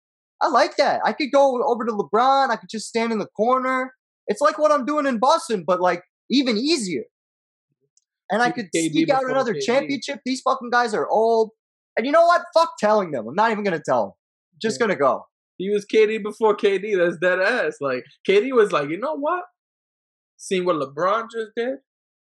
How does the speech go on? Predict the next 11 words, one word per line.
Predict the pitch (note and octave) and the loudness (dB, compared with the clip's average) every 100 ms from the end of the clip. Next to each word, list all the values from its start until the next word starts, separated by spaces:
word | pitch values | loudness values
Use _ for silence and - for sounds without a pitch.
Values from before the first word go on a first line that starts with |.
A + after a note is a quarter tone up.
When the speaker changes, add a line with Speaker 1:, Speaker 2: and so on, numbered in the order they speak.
| _ _ - | _ _ -20
Speaker 2:
I | |
see | - D#4+ | -4 -2
how | G#3+ D#3+ - D3 C3 | 0 -2 -4 -10 -8
Ray | C3+ C3+ | -4 -4
Allen | C#3+ D3 C#3+ | -4 -6 -10
treated | - D3+ D3+ D3+ | -12 -10 -8 -8
his | C#3+ - | -10 -10
people. | E3 - G3 A#3+ | -12 -12 -14 -14
You | A4+ B4+ | -14 -6
know | B4 G#4+ | -2 0
what, | F4+ A#4+ | 0 -4